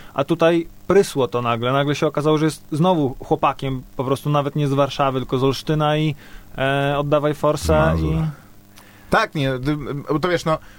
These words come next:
Speaker 2: e, m, taki zimny profesjonalizm ma mieć ten, e, ma mieć ten bohater, który z, jest jakby, e, interesujący pod tym względem, że, no, że nie wyobrażamy sobie przestępcy właśnie jako kogoś, kto ma, e, kto,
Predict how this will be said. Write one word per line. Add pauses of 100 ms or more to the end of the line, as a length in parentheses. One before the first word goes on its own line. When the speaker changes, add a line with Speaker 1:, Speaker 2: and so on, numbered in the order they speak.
(240)
Speaker 2:
e,
m, (120)
taki
zimny
profesjonalizm
ma
mieć
ten,
e,
ma
mieć
ten
bohater,
który
z,
jest
jakby, (340)
e, (320)
interesujący
pod
tym
względem,
że,
no,
że
nie
wyobrażamy
sobie
przestępcy
właśnie
jako
kogoś,
kto
ma,
e,
kto,